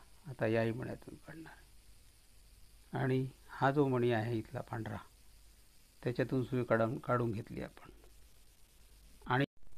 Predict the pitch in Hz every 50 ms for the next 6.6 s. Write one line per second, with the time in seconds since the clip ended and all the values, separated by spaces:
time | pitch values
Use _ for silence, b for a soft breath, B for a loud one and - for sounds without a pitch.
0 | - - - - - - - - - - - - 165 135 139 143 139 147 147 143
1 | 143 139 139 139 135 143 139 - 151 135 127 131 123 131 139 135 123 120 - 123
2 | 123 123 120 - 139 143 - - - - - - - - - - - 117 117 131
3 | 123 - 143 123 - - 135 131 127 - 135 - 117 120 127 123 123 127 127 120
4 | 110 117 113 - 123 117 113 117 117 113 117 131 139 147 - - - - - 123
5 | 120 120 123 139 160 - - - - - - - - - - - - - - -
6 | - - - - - - 123 123 127 131 135